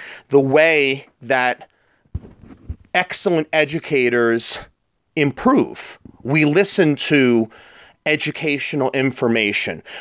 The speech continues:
We draw upon the experiences of others to make ourselves better. And with that, I thank you as always for tuning in. Uh, some, sincerely appreciate the support.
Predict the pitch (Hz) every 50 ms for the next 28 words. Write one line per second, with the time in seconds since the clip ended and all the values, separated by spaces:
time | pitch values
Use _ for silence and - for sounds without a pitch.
0 | - - 117 120 139 151 151 151 151 151 143 143 139 135 _ _ _ _ _ _
1 | _ _ _ _ _ _ _ _ _ _ _ _ - 123 104 110 120 139 160 160
2 | 165 185 196 - 185 175 - - 180 170 160 160 156 151 151 143 - - - -
3 | - - 147 143 143 147 147 143 139 - - 131 117 139 - - 156 160 170 147
4 | 139 127 120 - - - 123 120 120 123 135 139 151 165 - - - _ - 131
5 | 135 135 135 131 135 139 139 - - - - 135 117 113 110 110 107 107 104 -
6 | - - _ _ _ _ _ _ _ _ 117 90 92 - - 107 98 92 85 69
7 | - - - _ _ _ _ _ _ _ _ _ _ _ _ _ _ _ _ _
8 | _ - - - - - - - 127 131 131 151 147 - - 190 180 190 202 190
9 | - _ _ _ _ _ - 123 127 - - 160 156 156 - - 160 151 139 127
10 | 151 151 151 151 151 156 143 - - - 127 - - - 160 151 143 139 139 147
11 | 165 180 180 185 190 202 196 - - - - _ _ _ _ _ _ - - 107
12 | 104 107 107 - - - 147 131 - - - - - - 147 131 - - 214 220
13 | 220 208 190 151 135 - - 165 147 139 - - - 139 135 131 127 - 120 110
14 | 113 110 - - - 101 - - - 185 190 196 190 190 - - - -